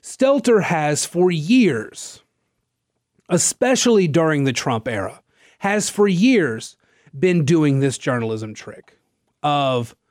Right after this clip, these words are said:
"Well, I don't have any evidence of anything, but I'm gonna ask the questions because me just asking the questions, because I'm a journalist,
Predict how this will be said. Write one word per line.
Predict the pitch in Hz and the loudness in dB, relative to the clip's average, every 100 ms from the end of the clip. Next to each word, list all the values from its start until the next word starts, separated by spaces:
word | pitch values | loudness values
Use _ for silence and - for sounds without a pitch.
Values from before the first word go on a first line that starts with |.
| _ _ _ | _ _ _
"Well, | 139 - | -12 -4
I | 196 | 0
don't | 247 | 0
have | 175 170 156 | 0 0 0
any | 147 131 | 0 0
evidence | 135 147 165 156 | 0 2 0 0
of | 165 | 2
anything, | 170 160 165 | 2 2 2
but | 143 | 2
I'm | 175 | 2
gonna | 240 | 2
ask | 180 139 151 - | 0 -2 -6 -6
the | 135 | -12
questions | - 165 165 - 131 | -4 0 0 -2 -4
because | 120 - 135 | -4 -4 -2
me | 147 214 | 2 2
just | 180 180 - | 2 0 -4
asking | 147 175 - 165 147 | -4 -4 -2 0 0
the | 120 | 0
questions, | - 226 220 160 139 | -2 0 0 0 -2
because | 123 160 - 247 233 | -4 -8 -2 0 2
I'm | 180 156 139 | 2 0 -2
a | |
journalist, | 120 147 233 185 123 131 | -2 0 2 2 0 -4